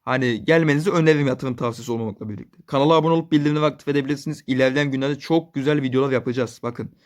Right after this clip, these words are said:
çok güzel diyorum. Çok güzel potansiyelli, fırsat hisseleri, günlük,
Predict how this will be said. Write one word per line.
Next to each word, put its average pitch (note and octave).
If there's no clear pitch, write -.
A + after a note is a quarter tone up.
çok D#3+
güzel C3+
diyorum. A2+
Çok D3+
güzel C#3
potansiyelli, C3+
fırsat C3
hisseleri, C3
günlük, C#3+